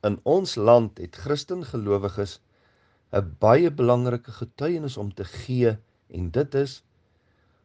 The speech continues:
omdat ons Jesus wat vir ons gesterf en opgestaan het ken,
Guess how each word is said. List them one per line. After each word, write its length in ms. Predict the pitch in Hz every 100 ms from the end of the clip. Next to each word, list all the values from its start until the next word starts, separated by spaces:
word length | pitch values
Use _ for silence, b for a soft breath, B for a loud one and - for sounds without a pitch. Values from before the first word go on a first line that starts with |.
| _ _ -
omdat 480 | 131 151 147 139 -
ons 400 | 123 131 123 -
Jesus 560 | 117 107 127 - 127
wat 200 | 117 113
vir 120 | - 113
ons 180 | 107
gesterf 600 | - 104 - - 127 120
en 100 | 110 113
opgestaan 560 | 127 - 120 - 104
het 220 | 101 98 _
ken, 380 | 185 165 101